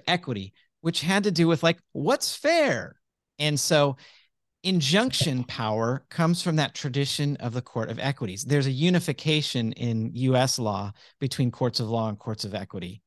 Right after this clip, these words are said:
This is, like, nerd, nerd, nerd stuff. But there's one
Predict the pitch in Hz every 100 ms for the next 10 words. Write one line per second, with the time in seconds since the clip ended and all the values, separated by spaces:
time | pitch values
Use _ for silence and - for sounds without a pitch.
0 | - 143 190 139 113 _ _ 117 113 123
1 | 135 147 147 156 147 _ - 127 127 131
2 | 127 127 120 - 107 107 113 120 120 101
3 | - 92 90 - _ _ 127 180 - -
4 | _ _ - - - 131 123 139 151 165
5 | 175